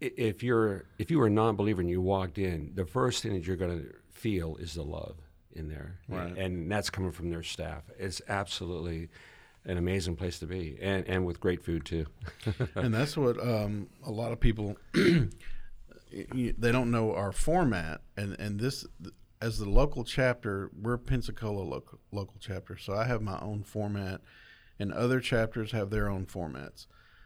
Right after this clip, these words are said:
Speaker 2: My format is we eat first. So everybody gathers, and once they're settled down, then I pray and everybody eats. And we, we always make something really good. And then, uh, and then as they settle again,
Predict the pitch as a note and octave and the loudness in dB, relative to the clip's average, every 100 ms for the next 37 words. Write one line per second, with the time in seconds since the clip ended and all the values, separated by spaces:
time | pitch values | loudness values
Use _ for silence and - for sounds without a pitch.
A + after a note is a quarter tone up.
0 | - G#2+ C#3 - C3 A#2+ A2+ G#2+ - G#2 | -6 2 2 4 2 2 2 0 -2 -4
1 | G#2 G#2 G2+ A2 A2+ - F#2+ - - - | -4 -4 -2 -2 -2 -2 0 0 -6 -16
2 | - - - - - - - G2+ G#2+ B2 | -18 -20 -18 -12 -12 -8 0 0 2 2
3 | C#3 B2+ A2 A2 G#2+ A2+ - A#2 G#2 G#2 | 2 2 2 2 0 -2 -6 -6 -4 -2
4 | G#2 - G2 - A2+ A2+ A2 G2+ G#2 G2+ | -2 -2 -2 0 0 0 -2 -2 -2 -4
5 | G2+ F#2 G2 - G2+ G#2 G2+ - F#2+ F#2 | -4 -4 -4 -2 0 0 -4 -6 -6 -6
6 | G2+ F#2 F2 F#2 F#2+ - - D#2+ F#2 - | -4 -4 -6 -8 -10 -12 -10 -6 -6 -6
7 | G2 F#2+ G2+ G#2+ G#2 G2 - G#2+ G2+ F#2+ | -4 -2 -2 0 -2 -2 -6 -6 -6 -6
8 | F#2+ G2 G2 F#2 F2+ F#2+ - - - - | -4 -4 -4 -4 -4 -6 -8 -8 -8 -16
9 | - - - - G#2 G#2 G#2+ G#2+ G#2+ G#2+ | -20 -20 -20 -10 -4 -2 0 0 0 -2
10 | G2+ G2+ - G2+ G#2+ G#2+ G#2+ - A2 A2 | -4 -6 -8 -6 -4 -4 -6 -4 -2 -2
11 | G#2+ - A#2 A2+ G2+ G#2 B2+ B2 A2 | -2 -2 0 0 -2 -2 0 0 0